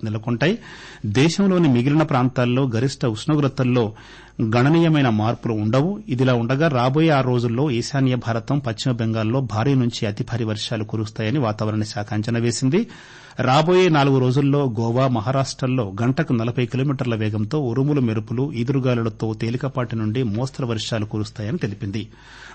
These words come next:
దక్షిణ భారతదేశంలో ఈ వాతావరణ పరిస్థితులు రాబోయే ఐదు రోజుల్లో కర్ణాటక, కేరళ, లక్షద్వీప్, ఆంధ్రప్రదేశ్, తెలంగాణ, తమిళనాడు, పుదుచ్చేరి, అండమాన్ నికోబార్ దీవుల్లో కొనసాగుతాయి.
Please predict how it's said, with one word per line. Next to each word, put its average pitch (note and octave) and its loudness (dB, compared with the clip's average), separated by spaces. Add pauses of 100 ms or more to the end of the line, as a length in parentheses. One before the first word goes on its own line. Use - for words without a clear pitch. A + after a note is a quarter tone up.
దక్షిణ C3 2
భారతదేశంలో A#2+ 2
ఈ D#3 4
వాతావరణ A#2 0
పరిస్థితులు A2 -2 (360)
రాబోయే C#3 4
ఐదు B2 2
రోజుల్లో A#2 0
కర్ణాటక, B2+ 0
కేరళ, A#2+ -2
లక్షద్వీప్, A#2 -2
ఆంధ్రప్రదేశ్, A#2 -4
తెలంగాణ, A#2 0
తమిళనాడు, A2+ -2
పుదుచ్చేరి, A2 -4
అండమాన్ B2+ 2
నికోబార్ A2 -2
దీవుల్లో G#2 0
కొనసాగుతాయి. A2 -2